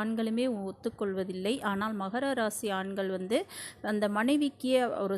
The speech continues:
சமத்துவ உரிமையை கண்டிப்பாக கொடுப்பார்கள். அதே போல வாழ்க்கையிலும் எல்லா விஷயத்திலையும் மனைவிக்கு சம உரிமை,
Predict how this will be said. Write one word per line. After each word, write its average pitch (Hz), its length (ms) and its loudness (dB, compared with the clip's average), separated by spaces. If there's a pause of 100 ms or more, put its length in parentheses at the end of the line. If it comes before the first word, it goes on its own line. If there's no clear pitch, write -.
சமத்துவ 226 600 0
உரிமையை 214 480 -2
கண்டிப்பாக 196 640 -2
கொடுப்பார்கள். 180 640 0 (540)
அதே 262 200 6
போல 262 320 4
வாழ்க்கையிலும் 233 880 4
எல்லா 214 300 4 (100)
விஷயத்திலையும் 240 760 2 (140)
மனைவிக்கு 220 560 0
சம 214 380 0
உரிமை, 208 480 -2